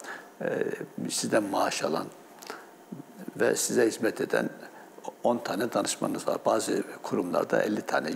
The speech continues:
bazen yüz tane danışmanınız var şey, i-, itibariyle. Yani, d-, d-, danışman dediğiniz o özgür olacak, özgün olacak, bağımsız olacak, yetkin olacak,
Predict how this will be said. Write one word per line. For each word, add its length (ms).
bazen 300
yüz 280
tane 300
danışmanınız 640
var 80
şey, 280
i-, 240
itibariyle. 600
Yani, 220
d-, 100
d-, 80
danışman 480
dediğiniz 680
o 40
özgür 320
olacak, 540
özgün 360
olacak, 380
bağımsız 360
olacak, 500
yetkin 340
olacak, 560